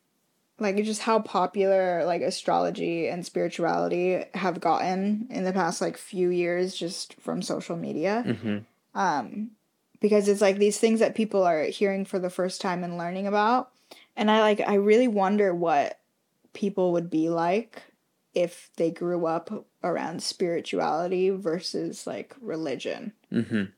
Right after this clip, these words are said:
Speaker 1: You know?
Speaker 2: Yeah, religion tends to, uh, shirk the existence of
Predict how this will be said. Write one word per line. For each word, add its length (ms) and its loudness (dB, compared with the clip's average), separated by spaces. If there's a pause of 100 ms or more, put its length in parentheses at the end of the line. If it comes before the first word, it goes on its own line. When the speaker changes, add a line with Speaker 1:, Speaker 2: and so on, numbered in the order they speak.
(100)
Speaker 1:
You 140 -4
know? 220 -4 (2250)
Speaker 2:
Yeah, 540 6
religion 440 6
tends 340 2
to, 400 2
uh, 420 0 (1600)
shirk 840 0
the 220 -6
existence 960 -6
of 460 -4